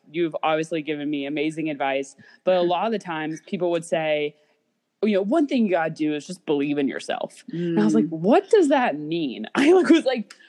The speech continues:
Speaker 1: "Everyone is saying this. It's such a common phrase we, we kinda throw around.
Speaker 2: We
Speaker 1: Just
Speaker 2: do.
Speaker 1: believe in yourself. Just believe in yourself." But my question for you is, what does believing in yourself actually mean to you?
Speaker 2: That's, like, the most brilliant question, honestly.
Speaker 1: <laughs>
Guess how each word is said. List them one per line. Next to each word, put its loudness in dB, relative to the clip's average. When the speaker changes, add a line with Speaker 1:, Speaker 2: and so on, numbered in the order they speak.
Speaker 1:
"Everyone 0
is -2
saying -4
this. -6
It's -8
such -2
a -2
common -4
phrase -4
we, -2
we -6
kinda -2
throw 0
around. 0
Speaker 2:
We -8
Speaker 1:
Just 0
Speaker 2:
do. 2
Speaker 1:
believe 2
in 0
yourself. -4
Just -4
believe 0
in 0
yourself." -2
But 0
my -4
question -2
for -6
you 0
is, -2
what 0
does -2
believing -2
in -2
yourself -2
actually -4
mean -4
to -8
you? -4
Speaker 2:
That's, 2
like, 2
the 0
most 0
brilliant 0
question, -8
honestly. -4
Speaker 1:
<laughs> 4